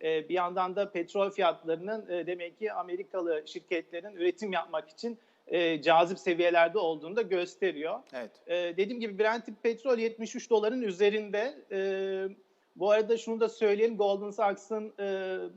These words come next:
Speaker 1: bu sene için Brent, e, ham, e, petrolünün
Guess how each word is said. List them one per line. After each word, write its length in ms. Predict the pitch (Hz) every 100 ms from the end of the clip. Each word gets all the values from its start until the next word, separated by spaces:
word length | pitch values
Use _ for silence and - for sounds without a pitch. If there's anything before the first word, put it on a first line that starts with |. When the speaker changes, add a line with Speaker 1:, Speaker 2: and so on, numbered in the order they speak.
| - - - 175
Speaker 1:
bu 100 | 175
sene 340 | 185 202 196 190
için 340 | 180 202 165
Brent, 440 | 175 196 208 - 202
e, 400 | 185 180 180 175 170 170
ham, 340 | 175 196 180 - 160
e, 180 | 170 165
petrolünün 600 | 180 175 185 175 214 240